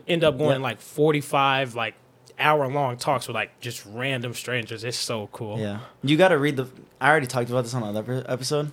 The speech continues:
Speaker 2: but I'll talk about it again, and it's the book I'm reading,
Speaker 1: Mm-hmm.
Speaker 2: and it's The Celestine Prophecy, and it's a spiritual guidebook.
Speaker 1: Okay.
Speaker 2: But it's a fiction novel about a guy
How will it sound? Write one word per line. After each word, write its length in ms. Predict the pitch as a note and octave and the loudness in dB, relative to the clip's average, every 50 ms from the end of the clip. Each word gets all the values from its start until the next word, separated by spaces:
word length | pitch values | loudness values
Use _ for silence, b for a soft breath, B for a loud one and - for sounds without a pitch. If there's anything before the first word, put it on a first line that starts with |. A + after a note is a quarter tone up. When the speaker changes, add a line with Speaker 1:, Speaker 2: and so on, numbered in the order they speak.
| - - | -4 0
Speaker 2:
but 100 | - A#2+ | 2 2
I'll 60 | G#2+ | 2
talk 240 | - - C#3 B2 A#2+ | 2 2 0 0 2
about 180 | A2+ A#2 A2+ | 2 0 0
it 100 | A2 G#2 | 0 0
again, 280 | G#2+ G#2+ G#2+ G#2+ G#2+ - | -2 0 0 0 -2 -2
and 160 | - A2 A2 | -4 -4 -4
it's 200 | A2 G2+ - - | -4 -4 -6 -8
the 140 | - - A#2 | -8 -6 -6
book 240 | F#2 F#2 A2 G#2+ - | -4 -4 -4 -2 -2
I'm 140 | B2 A#2+ B2+ | -2 -2 -2
reading, 300 | B2+ C3 C#3 C#3+ D3 C#3+ - - | -2 -4 -4 -4 -6 -6 -4 -4
Speaker 1:
Mm-hmm. 260 | D#3 C3+ C3 C3 C#3+ C3+ | -2 -2 -2 -2 -2 0
Speaker 2:
and 100 | B2+ B2 | 0 0
it's 140 | A#2+ - - | -2 -4 -6
The 100 | - A#2+ | -6 -4
Celestine 560 | - - C3+ A2+ A2 A2 - - C3 A#2 G2+ | -4 -2 -2 -2 -2 -2 -4 -4 -6 -6 -6
Prophecy, 520 | G#2+ G2+ G#2 G#2 G#2+ - C3 C3+ B2+ B2+ - | -6 -8 -8 -8 -6 -6 -6 -6 -8 -8 -10
and 100 | - A#2 | -10 -10
it's 120 | G#2 - | -6 -4
a 20 | G2+ | -4
spiritual 480 | - - - C#3 D3 D3+ C#3+ - A#2 | -4 -2 2 4 4 4 4 2 -2
guidebook. 440 | G#2 G#2+ G2+ G2 F2 G2 G#2 G#2 - - - _ - | 0 0 0 0 0 -2 -4 -4 -6 -10 -20 _ -8
Speaker 1:
Okay. 380 | A2+ A#2+ A#2 A#2+ G#2 A2 C#3 C3+ A#2 | -8 -6 -6 -4 -4 -4 -4 0 4
Speaker 2:
But 300 | C#3 C3 A#2+ A2+ - - - | 4 6 4 4 0 -4 -6
it's 160 | B2 A#2 - | -4 -2 0
a 200 | B2 A2 G#2+ - - _ - - - B2+ A#2+ - | 0 0 -2 -2 -4 _ -2 0 0 0 -2 -2
fiction 460 | C3+ C3+ - - - D#3 C#3+ C#3 B2 | -4 -4 -2 -2 -2 0 0 0 2
novel 560 | A#2+ A#2 A2+ A#2 A2+ G2 G2+ G2 F#2+ - - | 2 4 4 4 2 2 -2 -6 -6 -6 -6
about 300 | A#2 A2 G2+ A#2 A2 A2 | -6 -2 0 0 0 0
a 40 | G#2+ | -2
guy 500 | G2 F2+ A2 G#2 G#2 G#2 G#2+ A2 A2+ A2 | -4 -2 -2 0 0 2 0 0 -2 -4